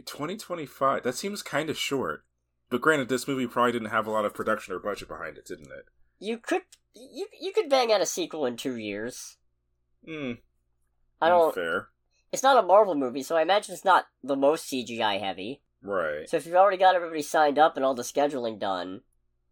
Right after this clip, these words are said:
Speaker 2: it wouldn't be the most torturous thing in the world.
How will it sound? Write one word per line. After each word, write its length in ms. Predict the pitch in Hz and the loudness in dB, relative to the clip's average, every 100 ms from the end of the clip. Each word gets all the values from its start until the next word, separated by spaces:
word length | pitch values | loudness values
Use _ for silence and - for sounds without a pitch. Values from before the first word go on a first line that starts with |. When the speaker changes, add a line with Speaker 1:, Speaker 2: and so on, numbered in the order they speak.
| _ _ - | _ _ -4
Speaker 2:
it 100 | 156 | 2
wouldn't 200 | 185 175 | 2 2
be 100 | 185 | -2
the 80 | 143 | 2
most 320 | 143 165 - | 2 0 -4
torturous 420 | 127 117 117 - | -6 -6 -8 -10
thing 180 | 117 107 | -8 -8
in 80 | 95 | -8
the 80 | |
world. 440 | 85 85 82 95 | -8 -8 -8 -10